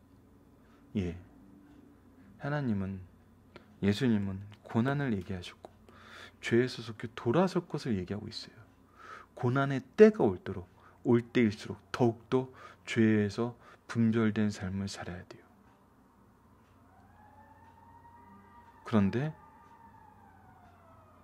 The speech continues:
이것을 고난이 싫고 죄를 지적하는 게 싫어서 무엇이 되기를 거짓 선지자들은 우리를 이끌어요? 죄를 지으면서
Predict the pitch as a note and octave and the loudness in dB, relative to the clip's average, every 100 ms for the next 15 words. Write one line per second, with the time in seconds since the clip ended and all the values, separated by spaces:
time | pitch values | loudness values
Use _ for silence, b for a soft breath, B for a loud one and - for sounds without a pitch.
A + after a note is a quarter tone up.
0 | - - - A#2 A2 B2 A2+ A#2+ A2 G#2 | -20 -18 -2 2 6 6 6 6 6 4
1 | - B B - A#2+ A#2+ A#2 A2+ A2 G#2 | -2 B B -2 2 6 6 4 4 2
2 | - G2 - A#2 B2 - B B B B | -2 -6 -4 -4 -4 -6 B B B B
3 | - A2 G#2+ A2+ G#2+ - G#2+ - G#2 G2+ | -2 4 4 4 0 -2 -4 0 -2 -2
4 | - G#2 G2 F#2+ D3 F3 - - b b | -4 -2 -2 -2 -6 -6 -14 -20 b b
5 | b - G2 G2+ A#2 C3 B2+ - G#2+ F#2+ | b -10 -6 2 4 2 0 -4 -2 -2
6 | G2 G2 F#2+ F#2 F#2 - - - - _ | 0 -2 -2 -6 -10 -18 -20 -20 -20 _
7 | - - - - - A2 G#2 G#2 G2+ F#2+ | -20 -20 -20 -20 -8 -2 0 0 -4 -4
8 | G2 F#2+ F2+ F2+ F#2+ F#2 F2 G#2 G2 G#2 | -4 -4 -4 -4 -4 -6 -4 -2 0 0
9 | D#3+ - - - b b b b b b | -2 -10 -20 -20 b b b b b b
10 | - G#2 G2+ A2 A2 - - A2 G#2+ G2 | 2 4 6 4 2 0 2 4 4 0
11 | F2+ F#2+ F#2+ | -4 -6 -8